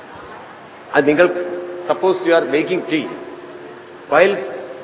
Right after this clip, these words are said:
at the si-, time of making നിങ്ങൾ നാമം ചൊല്ലിക്കൊണ്ട് വിഷ്ണു സഹസ്രനാമം അതിൽ ശ്രദ്ധ വെച്ചുകൊണ്ട് നിങ്ങൾ ചായ ഉണ്ടാക്കി കഴിഞ്ഞാൽ ആ ചായ നിങ്ങൾക്ക് മാത്രമേ കുടിക്കാൻ പറ്റുള്ളൂ.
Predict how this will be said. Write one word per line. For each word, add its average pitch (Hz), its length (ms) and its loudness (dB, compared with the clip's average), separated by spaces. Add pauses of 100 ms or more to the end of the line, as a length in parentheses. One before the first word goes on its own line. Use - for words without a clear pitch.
(140)
at 156 60 0
the 170 80 4
si-, 165 300 6
time 185 200 8
of 208 140 6
making 170 300 2
നിങ്ങൾ 165 220 2
നാമം 156 360 4
ചൊല്ലിക്കൊണ്ട് 143 360 2
വിഷ്ണു 185 300 2
സഹസ്രനാമം 135 760 2 (1120)
അതിൽ 180 320 8
ശ്രദ്ധ 180 280 8
വെച്ചുകൊണ്ട് 202 460 6
നിങ്ങൾ 170 180 2
ചായ 147 280 6
ഉണ്ടാക്കി 151 340 4
കഴിഞ്ഞാൽ 139 380 2 (320)
ആ 127 100 4
ചായ 139 260 6
നിങ്ങൾക്ക് 139 260 2
മാത്രമേ 131 300 2
കുടിക്കാൻ 120 320 0
പറ്റുള്ളൂ. 104 320 -8